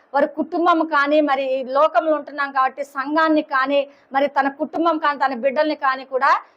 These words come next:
కట్టుకుంటదంటండి. మరి బుద్ధిహీనురాలు ఏం చేస్తది? మరి గొడవలు పడి రద్ది రద్దిగా మరి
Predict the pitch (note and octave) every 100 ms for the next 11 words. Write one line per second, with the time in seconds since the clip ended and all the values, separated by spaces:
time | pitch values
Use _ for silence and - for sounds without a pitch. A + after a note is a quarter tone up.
0 | _ C#4+ C4+ C#4+ C#4+ C#4+ C4+ B3 B3 A#3
1 | A#3+ A#3+ A3 A#3+ D#4 D4+ D4+ C#4 C#4 C#4
2 | C4+ C4+ C#4+ D#4 G4+ C5+ _ _ _ A#3
3 | A3+ G3+ A#3+ C4+ D4 C4+ C4 C4 B3+ A#3
4 | A3 C4 C#4 A3+ C4+ C4 B3 A3+ A3